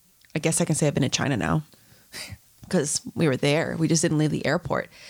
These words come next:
And we were there for our layover was, our layover was a little bit,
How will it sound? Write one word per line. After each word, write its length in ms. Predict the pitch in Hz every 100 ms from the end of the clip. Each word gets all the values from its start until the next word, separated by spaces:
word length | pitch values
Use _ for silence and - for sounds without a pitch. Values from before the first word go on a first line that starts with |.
| -
And 80 | 175
we 100 | 202
were 100 | 208
there 220 | 180 330
for 180 | 339 214
our 160 | 175 165
layover 400 | 202 302 208 160
was, 180 | 156 - -
our 80 | 180
layover 500 | 175 208 247 208 175
was 140 | 165 170
a 40 |
little 240 | 170 202 151
bit, 240 | 196 180